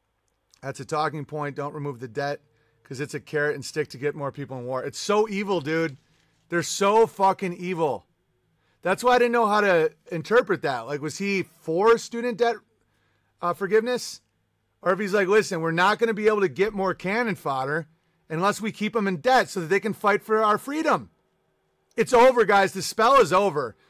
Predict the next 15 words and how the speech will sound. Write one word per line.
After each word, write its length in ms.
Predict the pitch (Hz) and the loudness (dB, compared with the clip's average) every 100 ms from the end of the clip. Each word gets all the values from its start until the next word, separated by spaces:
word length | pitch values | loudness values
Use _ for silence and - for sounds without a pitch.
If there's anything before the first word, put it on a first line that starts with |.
| _ | _
For 120 | - 208 | -2 0
anybody 380 | 262 302 294 | 2 4 2
that 160 | 254 226 | 4 0
isn't 380 | 202 190 208 - | 0 -2 -4 -6
evil, 480 | 170 175 208 220 - _ _ - | -8 -2 0 0 -4 _ _ -4
it's 180 | 165 - | -4 0
obvious 720 | 214 220 180 160 - - - - | 6 6 6 -2 -6 -12 -14 -4
what, 200 | 185 220 | -4 -2
what's 180 | 185 165 | -4 0
happening. 460 | 170 151 127 98 _ _ _ _ _ - | -2 -2 -10 -16 _ _ _ _ _ -8
If 120 | 196 | -2
we 160 | 330 320 | 2 2
forgive 320 | 320 302 277 | 0 -4 -2
the 100 | 247 | -4
debt, 500 | 139 320 302 202 | 0 2 4 4